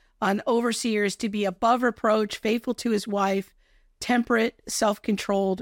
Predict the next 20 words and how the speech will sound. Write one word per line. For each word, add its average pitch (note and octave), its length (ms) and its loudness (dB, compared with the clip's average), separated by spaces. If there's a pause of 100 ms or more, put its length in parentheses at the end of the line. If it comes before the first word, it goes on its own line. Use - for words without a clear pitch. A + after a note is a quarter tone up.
(120)
respectable, G3+ 880 -2 (300)
hospitable, G#3 720 -2 (400)
able A#3+ 300 2
to G#3+ 160 -2
teach, A3 440 -2
which - 300 -4 (260)
that's G#3+ 180 -4
gonna B3 200 0
be A3+ 280 2
an A3 80 0
important A3 380 0
issue G#3 260 -2
we're G3+ 100 0
gonna G3+ 320 -2 (180)
probably G#3+ 240 2
wanna G3+ 200 -2
talk - 280 -6
some A3+ 160 -6
more G3 160 -2
about. G3 420 -2